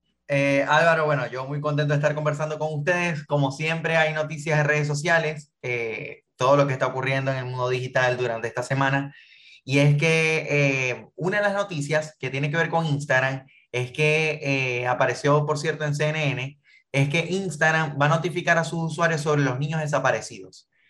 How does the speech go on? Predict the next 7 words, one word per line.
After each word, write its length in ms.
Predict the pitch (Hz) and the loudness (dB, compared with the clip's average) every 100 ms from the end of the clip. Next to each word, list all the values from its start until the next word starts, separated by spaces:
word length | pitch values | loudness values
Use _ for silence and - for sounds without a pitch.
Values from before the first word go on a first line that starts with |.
| _ _ | _ _
Este, 760 | 117 120 120 131 117 113 113 113 | -4 -4 -4 -4 -2 -2 -4 -4
¿qué 140 | - 151 | 0 2
significa 500 | 185 175 185 180 151 | 2 -2 -2 2 2
esto? 320 | 143 - 113 | 2 -4 -8
Que 440 | 135 127 127 123 131 | -4 -2 0 -2 0
la 160 | 135 | 2
red 400 | 143 165 147 147 | 2 2 0 -4